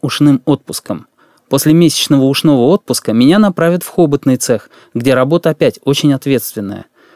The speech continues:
Хобот должен быть гибким, и в ноздрях по всей длине не должно быть никаких пробок. В противном случае готовый слон впадет в буйство. Вот почему делать хоботы — это очень нервная работа с начала и до конца.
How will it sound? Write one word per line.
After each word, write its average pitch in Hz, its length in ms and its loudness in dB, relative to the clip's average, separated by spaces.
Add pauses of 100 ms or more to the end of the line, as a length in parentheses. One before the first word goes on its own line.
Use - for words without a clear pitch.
Хобот 185 460 -2 (140)
должен 127 360 0
быть 120 120 -2
гибким, 120 500 -4 (240)
и - 100 -6
в 120 60 -4
ноздрях 131 480 0
по 156 100 0
всей 139 220 -2
длине 127 380 2
не 156 100 4
должно 135 360 2
быть 147 180 -2
никаких 180 500 0
пробок. 127 460 -2 (260)
В - 80 -20
противном 113 460 -2
случае 135 420 -2
готовый 117 460 0
слон 156 280 0
впадет 147 420 -2
в 151 100 -2
буйство. 151 540 -4 (420)
Вот 123 280 0
почему 143 360 0
делать 113 320 0
хоботы — 139 540 -2 (300)
это 120 220 -2 (120)
очень 170 340 2
нервная 117 400 0
работа 113 560 -2
с - 100 -10
начала 135 540 -2 (100)
и 143 80 0
до 139 140 0
конца. 104 480 -6